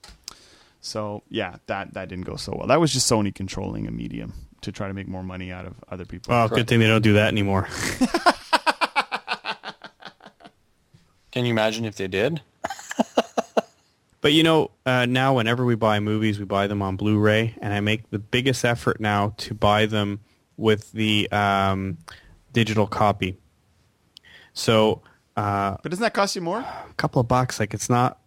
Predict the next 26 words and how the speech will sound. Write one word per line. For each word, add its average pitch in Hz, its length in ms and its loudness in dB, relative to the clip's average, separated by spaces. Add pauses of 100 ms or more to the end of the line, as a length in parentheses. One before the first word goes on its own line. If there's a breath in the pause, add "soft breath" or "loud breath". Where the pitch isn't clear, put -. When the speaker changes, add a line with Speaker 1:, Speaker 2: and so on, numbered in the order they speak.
Speaker 2:
like 110 240 -2
it's 104 160 -4
double. 104 300 2
Speaker 1:
Okay. 92 160 -6 (160)
Speaker 2:
It's, - 180 -6
like, 107 160 -2
a - 40 -10
few 120 200 4
bucks. 107 400 0 (260 loud breath)
And 113 420 2
with 117 220 0
anything 143 320 2
that's 113 180 0
Pixar - 680 0 (280)
or 110 100 2
Disney, 139 640 2 (420 loud breath)
they'll 113 220 4
give 123 300 2
you 117 260 4
Blu-ray, 131 600 4
D 120 260 2
V 123 160 2
D, 123 360 4
and 117 220 2
digital 104 360 0
copy. - 460 -2